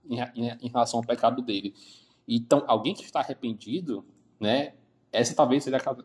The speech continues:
a característica que seja mais, mais distintiva, eu acredito. Porque remorso e arrependimento, tem algumas coisas ali que vão, a-, aparentemente, né, é, coexistir. Por exemplo, né, aquele lamento pelo pecado. O cara que tem remorso, ele, opa, né,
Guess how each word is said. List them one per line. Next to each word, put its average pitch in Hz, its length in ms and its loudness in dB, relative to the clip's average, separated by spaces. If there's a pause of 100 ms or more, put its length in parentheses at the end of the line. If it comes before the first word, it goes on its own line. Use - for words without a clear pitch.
a 110 100 2
característica - 640 -6
que - 40 -6
seja 117 200 2
mais, 143 640 0
mais 131 240 0
distintiva, 147 720 -2
eu 101 80 -4
acredito. 107 520 -4 (340)
Porque 127 220 4
remorso 147 540 4
e 127 40 4
arrependimento, 123 680 -4 (300)
tem 147 120 2
algumas 147 240 2
coisas 147 200 4
ali 147 80 2
que - 140 -6
vão, 135 260 2
a-, 151 40 2 (120)
aparentemente, 135 680 -4 (140)
né, 120 340 0
é, 127 100 -4
coexistir. 139 680 4 (420)
Por 120 100 2
exemplo, 113 440 2 (320)
né, 113 320 0
aquele 123 600 4
lamento 131 500 2
pelo - 160 -18
pecado. 101 500 -2 (200)
O - 40 -20
cara 131 200 4
que - 120 -8
tem 143 100 0
remorso, 160 380 0
ele, 233 160 2
opa, 208 280 0
né, 139 260 -12